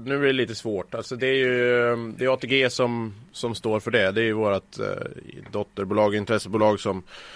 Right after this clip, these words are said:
som, som står för det. Och jag har inte på något vis varit inblandad i de diskussionerna.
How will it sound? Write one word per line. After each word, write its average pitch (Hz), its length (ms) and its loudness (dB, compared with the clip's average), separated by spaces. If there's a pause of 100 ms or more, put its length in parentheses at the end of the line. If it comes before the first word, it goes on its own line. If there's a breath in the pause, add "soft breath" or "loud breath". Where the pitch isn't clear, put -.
(160 loud breath)
som, 110 560 2
som 117 220 0
står 117 260 2
för 110 120 -2
det. 110 260 2
Och 107 120 4
jag 113 240 4
har 113 140 4
inte 107 180 -4
på 113 100 -4
något 110 240 -2
vis 104 220 -2
varit 104 220 2
inblandad 101 520 0
i 104 80 -2
de 101 360 -2
diskussionerna. 127 920 2